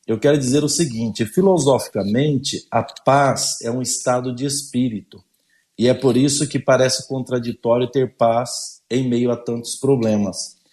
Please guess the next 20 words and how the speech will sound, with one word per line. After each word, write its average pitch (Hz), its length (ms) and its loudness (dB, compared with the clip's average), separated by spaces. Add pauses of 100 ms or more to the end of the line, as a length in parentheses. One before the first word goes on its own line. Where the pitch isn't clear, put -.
(380)
Mas, 127 500 2
teologicamente, 139 1200 0
a 120 80 2
paz 127 600 -2
é 131 60 -2
uma 131 180 -4
pessoa. 107 840 -6 (220)
Efésios 120 640 2
capítulo 104 480 -2
dois, 117 320 2
versículo 110 440 -4
quatorze 113 680 2
diz: 110 420 0 (260)
"Porque 123 540 0
ele 196 720 2
é 139 480 0
a 107 120 -2
nossa 101 420 -6 (100)
paz." - 600 -10
Jesus 139 1040 0